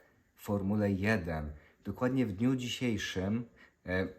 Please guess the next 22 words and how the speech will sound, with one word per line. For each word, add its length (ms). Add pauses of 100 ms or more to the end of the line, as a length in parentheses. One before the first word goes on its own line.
(460)
w 60
sumie 240
jak 180
wy 60
to 100
oglądacie, 400
to 120
w 80
dniu 140
wczorajszym, 680
czyli 240
w 80
środę, 600 (480)
odbyły 400
się 140
pierwsze 720
treningi 680
w 40
Bahrajnie, 760
e, 160 (840)
bolidów 840 (100)
i 460